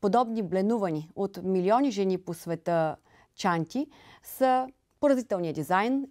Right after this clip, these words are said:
изчистените линии, вниманието към детайла, ръчната изработка, първокласната кожа и комбинацията между функция и лукс. Не трябва да забравяме и връзката с влиятелна личност и умния маркетинг.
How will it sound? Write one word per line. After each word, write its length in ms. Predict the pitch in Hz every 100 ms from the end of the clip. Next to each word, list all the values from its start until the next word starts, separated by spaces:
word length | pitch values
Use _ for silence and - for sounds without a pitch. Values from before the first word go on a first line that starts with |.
| -
изчистените 680 | 190 - 214 202 175 165 156
линии, 480 | 156 208 208 220 220 _ - - - - -
вниманието 440 | 214 254 294 302 220
към 160 | 196
детайла, 540 | 180 165 196 202 233 233
ръчната 340 | 233 233 202
изработка, 600 | 175 160 151 180 - 233
първокласната 800 | 233 185 165 214 226 214 190 151 -
кожа 400 | 185 180 196 294 - _ _
и 140 | 311 320
комбинацията 760 | 226 175 170 208 254 247 247
между 680 | 214 180 170 165 170 160 151 - _
функция 680 | - 214 202 - - 269 359 - _ _
и 180 | 196 190 -
лукс. 500 | 156 123 - - - _ _ _ - -
Не 80 | 233
трябва 220 | 311 359
да 60 | 349
забравяме 800 | 233 202 254 226 196 220 285 320 -
и 240 | 202 202 -
връзката 400 | 214 262 262 208
с 140 | 170
влиятелна 680 | 185 202 202 180 170 165 - _ 180
личност 640 | 185 185 208 330 - - _ -
и 180 | 196 196
умния 360 | 202 180 170 160
маркетинг. 760 | 156 147 - 123 123 117 -